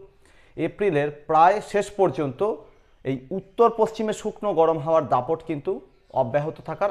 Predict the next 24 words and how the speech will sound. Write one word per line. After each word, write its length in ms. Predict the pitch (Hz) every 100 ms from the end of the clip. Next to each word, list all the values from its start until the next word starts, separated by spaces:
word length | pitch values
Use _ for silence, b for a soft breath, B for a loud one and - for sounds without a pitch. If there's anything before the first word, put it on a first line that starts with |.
| -
আশঙ্কা। 440 | 131 127 120 - - _ _ b b b b -
ফলে 160 | 190 202
বুঝতেই 280 | 185 185 202
পারছেন, 320 | 190 185 220 - 165
পরিস্থিতিটা 540 | 175 175 208 196 202 196 -
খুব 140 | 240 -
স্বাভাবিক 380 | 180 147 160 - - _ 113
যে 180 | 143 147 - - 117
জলীয় 260 | 143 165 196
বাষ্পের 360 | 196 196 208
যোগান 280 | 147 151 180 170
যদি 160 | 180 185
খুব 200 | - 214 -
কম 180 | 151 156
থাকে, 300 | 139 127 151 190 b b b
তাহলে 240 | 151 160 190
কালবৈশাখীর 840 | 190 131 151 160 185 196 190 214 -
আশা 280 | 131 131 196 185
কিভাবে 360 | 165 143 156
তৈরি 280 | 190 117 110
হবে? 220 | 110 - - - _ _ _ - - -
যেহেতু 360 | 127 170 220 196 190
কালবৈশাখীর 640 | 131 147 185 180 180 208 175 131
আশা 220 | 139 196